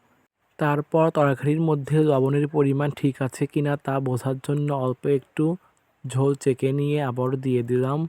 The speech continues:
এক চা চামচ লবণ। লবণটাও আপনারা আমার মতো একটু চেখে নিয়ে স্বাদ বুঝে দিয়ে দিবেন। এবার নামানোর দুই তিন মিনিট আগ মুহূর্তে দিয়ে দিব দুইটা কাঁচামরিচ। কাঁচামরিচ দুইটা আমি মাঝখান থেকে হালকা করে চিড়ে নিয়েছি।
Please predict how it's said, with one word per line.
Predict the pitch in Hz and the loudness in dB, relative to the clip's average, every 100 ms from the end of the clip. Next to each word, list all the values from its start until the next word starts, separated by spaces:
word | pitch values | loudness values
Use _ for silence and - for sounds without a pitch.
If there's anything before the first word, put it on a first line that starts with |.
| - _ _ - 127 | -10 _ _ -6 -6
এক | 131 - | -6 -6
চা | 139 | -6
চামচ | 131 143 143 135 | -4 -2 -2 -2
লবণ। | 135 120 104 104 101 127 _ _ _ _ | -2 0 -2 -6 -8 -12 _ _ _ _
লবণটাও | 160 151 151 160 165 170 | 4 6 4 2 4 6
আপনারা | 143 - 147 151 | 4 4 2 2
আমার | 139 143 | 2 2
মতো | 156 147 - 156 180 - - | 0 -2 2 0 0 -6 -6
একটু | 139 - 156 | -4 -4 0
চেখে | 147 131 143 | 0 2 2
নিয়ে | 151 147 151 175 | 2 0 0 -2
স্বাদ | - 135 127 | -4 -4 -2
বুঝে | 135 135 - | 0 0 2
দিয়ে | 135 123 113 | 2 2 0
দিবেন। | 104 98 101 101 - _ _ _ - | -2 -4 -6 -8 -14 _ _ _ 0
এবার | 165 139 151 160 | 4 6 6 4
নামানোর | 156 143 139 143 151 139 | 4 2 2 2 0 0
দুই | 143 139 | 0 0
তিন | 139 135 135 | 0 0 2
মিনিট | 135 147 | 2 0
আগ | - 131 131 | 0 0 0
মুহূর্তে | 135 131 - 160 160 | -2 -2 -2 0 0
দিয়ে | 143 131 | 2 0
দিব | 127 131 143 143 | 0 -2 0 0
দুইটা | 135 123 143 143 | 0 -2 -4 -4
কাঁচামরিচ। | 131 120 123 120 110 104 - - _ _ _ | -4 -4 -2 -2 -2 -6 -10 -20 _ _ _
কাঁচামরিচ | - 143 - 143 143 139 139 | -4 -2 0 0 0 -2 -2
দুইটা | 143 135 147 | -4 -2 -2
আমি | 143 147 | 0 -2
মাঝখান | 131 120 - 151 143 | -2 -6 -6 -8 -6
থেকে | 139 - | -8 -6
হালকা | 135 131 123 135 | -6 -4 -6 -6
করে | 123 135 131 | -4 -2 -2
চিড়ে | 131 135 123 120 | -2 -2 0 0
নিয়েছি। | 113 110 - - | -2 -4 -8 -10